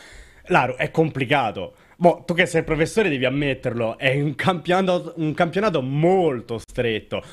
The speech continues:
dove anche i piani alti devono fare attenzione, perché ricordo nello storico dell'Italian Rocket Championship, squadre prime in classifica, sole, deserte, arrivare invece anche oltre, cioè sotto.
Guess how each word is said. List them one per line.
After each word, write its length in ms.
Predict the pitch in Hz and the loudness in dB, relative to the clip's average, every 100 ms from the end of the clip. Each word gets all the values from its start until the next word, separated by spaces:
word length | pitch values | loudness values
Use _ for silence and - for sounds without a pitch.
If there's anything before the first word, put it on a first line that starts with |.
| - | 2
dove 260 | 143 160 180 | 4 6 4
anche 200 | 190 170 | 0 0
i 40 | |
piani 180 | 160 160 | 0 0
alti 360 | 196 180 147 | -2 -2 -4
devono 280 | 127 151 139 | -2 -2 -2
fare 180 | 127 147 | -2 -2
attenzione, 560 | 143 180 - 151 135 113 | -2 -4 -2 -2 -2 -2
perché 280 | 117 - | -4 -2
ricordo 520 | 123 117 135 135 110 113 | -2 0 2 2 -2 -6
nello 180 | 113 | -6
storico 600 | 113 - 160 127 113 110 - - - | -6 0 0 0 -2 -8 -10 -16 0
dell'Italian 560 | 127 123 127 151 143 | 2 2 0 0 0
Rocket 200 | 147 165 | -2 -4
Championship, 880 | - 147 139 143 131 - 135 - 139 - - | 0 0 0 -2 -4 -2 -2 0 -2 -2 -18
squadre 960 | - 147 156 156 139 131 131 127 120 | -6 0 2 2 0 0 2 0 0
prime 300 | 120 160 165 | -2 0 0
in 80 | 151 | -2
classifica, 840 | - 147 - 160 147 135 113 127 127 | -2 -4 -2 -2 -2 -2 0 0 0
sole, 560 | - 170 160 135 127 | 0 0 0 -2 -2
deserte, 880 | 117 143 180 165 165 - 170 170 170 | -2 -2 0 0 0 0 0 2 -2
arrivare 400 | - 117 135 135 | -6 -2 0 0
invece 340 | 131 139 131 135 | 0 -2 0 0
anche 300 | 127 113 113 | 0 -2 -2
oltre, 560 | 127 104 - 90 - - - - - | -2 -4 -8 -10 -10 -16 -20 -20 -6
cioè 220 | 120 117 | -4 -2
sotto. 520 | - 110 160 98 - | -4 -8 -6 -10 -10